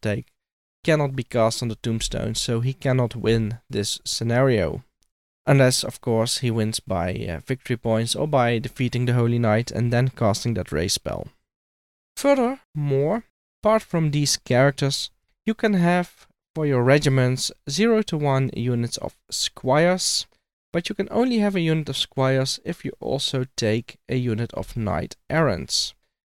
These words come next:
And squires are your, um, basically your, your scouting, skirmishing bowmen. You can have any number of bowmen, you can have any number of men-at-arms,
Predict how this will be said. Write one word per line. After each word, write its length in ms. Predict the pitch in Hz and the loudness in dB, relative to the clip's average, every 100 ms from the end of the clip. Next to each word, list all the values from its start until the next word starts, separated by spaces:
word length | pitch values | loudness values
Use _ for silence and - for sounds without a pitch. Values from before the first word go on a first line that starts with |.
| _ _ | _ _
And 120 | 202 | 0
squires 580 | - - 202 190 185 - | 2 4 4 4 2 -4
are 420 | - 147 147 147 - | 0 2 4 4 2
your, 560 | 127 123 120 120 117 - | 0 2 2 2 0 -2
um, 540 | 107 104 104 92 85 123 147 | 0 0 0 -4 -6 -8 -4
basically 360 | 160 156 143 | -4 -2 0
your, 160 | 135 127 127 _ | 0 0 -4 _
your 220 | 123 117 | -6 -2
scouting, 880 | - - 156 143 139 131 127 127 120 - | -4 -2 2 2 2 0 2 0 -4 -8
skirmishing 920 | - - 123 123 - 120 117 120 120 | -6 0 0 0 -2 -2 -2 -4 -2
bowmen. 500 | 104 104 76 - 65 _ _ - - _ _ _ _ _ _ _ | 0 0 -2 -8 -12 _ _ -20 -20 _ _ _ _ _ _ _
You 100 | 196 | 0
can 140 | 220 214 | 4 4
have 200 | 208 - | 4 2
any 200 | 226 226 | 2 4
number 300 | 202 175 160 | 4 4 4
of 280 | - 120 - | 2 0 -2
bowmen, 600 | 127 135 139 127 131 127 | 2 4 6 6 4 0
you 140 | 123 131 | -4 -4
can 140 | 131 | -2
have 200 | 127 104 - | -2 -4 -2
any 180 | 143 | 2
number 280 | 131 123 113 | 2 2 0
of 320 | - - 87 - | -2 -2 -4 -8
men-at-arms, 1000 | 127 117 107 95 - 165 190 196 - | -4 -2 -2 -4 0 2 2 2 -2